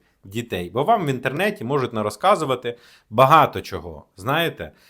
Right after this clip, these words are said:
І ви можете також наприймати якихось неправильних для себе рішень, а потім будете про це жалкувати і будете звинувачувати когось іншого. Тому раджу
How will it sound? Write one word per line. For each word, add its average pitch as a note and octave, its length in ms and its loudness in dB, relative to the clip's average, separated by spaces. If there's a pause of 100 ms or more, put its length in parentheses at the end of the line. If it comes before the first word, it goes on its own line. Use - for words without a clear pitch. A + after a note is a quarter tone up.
(160)
І B2+ 80 -4
ви F3+ 120 2
можете C#3+ 340 0
також C3+ 280 -4
наприймати C3 540 0
якихось G#2+ 480 -4 (240)
неправильних D3 600 2
для A2+ 120 -2
себе C3 280 -2
рішень, E3+ 360 -4
а - 60 -8
потім F3+ 300 -6
будете C3+ 260 -4
про A#2 160 -10
це C3+ 140 -4
жалкувати C#3 580 -2
і - 20 -8
будете C3 300 -8
звинувачувати A2 680 -6
когось C3+ 340 -6
іншого. E2+ 500 -12 (540)
Тому F3+ 420 2
раджу A2+ 500 2